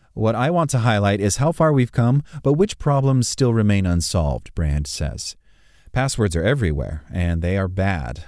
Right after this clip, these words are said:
but everyone is accustomed to them. Users don't want to be surprised, and they don't like change. So it's very important to think about passkeys as an augmentation. We need to kind of push users toward the thing that will be easier and more secure.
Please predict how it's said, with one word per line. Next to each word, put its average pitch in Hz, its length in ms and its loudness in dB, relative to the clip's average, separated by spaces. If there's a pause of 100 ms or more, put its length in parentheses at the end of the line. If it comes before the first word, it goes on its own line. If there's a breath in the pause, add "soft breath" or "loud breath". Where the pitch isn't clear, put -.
but 85 140 -4
everyone 101 380 0
is 87 120 -2
accustomed - 460 -2
to 76 140 -4
them. 69 220 -10 (420 soft breath)
Users 113 520 0
don't 104 180 2
want 101 140 2
to 95 40 0
be 101 100 0
surprised, 101 720 -2
and 95 240 0
they 92 80 2
don't 98 240 -2
like 101 220 -4
change. 87 580 -4 (320 soft breath)
So 127 200 0
it's 123 160 -2
very 156 240 2
important 160 500 0
to 117 100 -2
think 139 200 -2
about 117 240 -2
passkeys 107 720 -2
as 101 320 -2
an 98 80 0
augmentation. 92 880 -4 (240 soft breath)
We 107 140 0
need 147 240 2
to 139 120 0
kind 117 300 0
of 90 180 -2
push 131 300 -2
users 104 480 0
toward 123 280 0
the 127 80 2
thing 95 280 0
that 92 160 2
will 92 140 0
be 92 100 0
easier 107 460 2
and 98 100 2
more 87 160 2
secure. - 540 -4